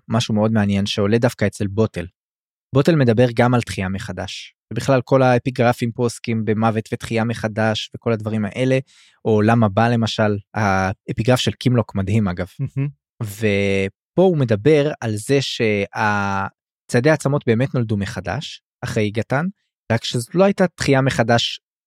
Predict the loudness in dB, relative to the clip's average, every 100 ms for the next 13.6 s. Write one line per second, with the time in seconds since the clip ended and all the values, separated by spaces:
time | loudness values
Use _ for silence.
0 | -6 -2 -2 -4 -8 -6 -2 -4 -4 -6
1 | -6 -4 0 0 0 -2 -2 -4 -6 -10
2 | -14 _ _ _ 0 2 2 2 0 2
3 | 2 2 2 4 6 4 4 4 4 -2
4 | -2 0 0 -2 -4 -10 -10 -14 -20 _
5 | _ _ -4 -2 -2 -4 -2 -2 0 -2
6 | 0 0 0 -4 _ _ _ _ _ _
7 | -2 0 2 0 0 -2 0 2 2 2
8 | -2 0 -2 0 -4 -2 -2 -2 -2 0
9 | 0 -2 -6 -12 _ _ -6 0 2 2
10 | 2 2 2 4 4 4 2 0 -2 -2
11 | -2 0 2 2 0 -8 -6 -6 -2 0
12 | 0 -2 _ 0 0 -2 _ _ _ _
13 | _ _ 0 2 2 0